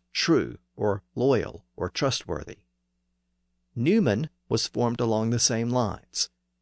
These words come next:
It was literally a new man.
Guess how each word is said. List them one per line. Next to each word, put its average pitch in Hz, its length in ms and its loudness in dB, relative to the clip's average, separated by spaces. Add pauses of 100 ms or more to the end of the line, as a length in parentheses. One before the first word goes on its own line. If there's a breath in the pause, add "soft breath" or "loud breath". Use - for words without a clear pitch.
It 143 100 2
was 147 260 -2
literally 139 540 2
a 117 260 0 (160)
new 120 420 0 (180)
man. 101 460 -4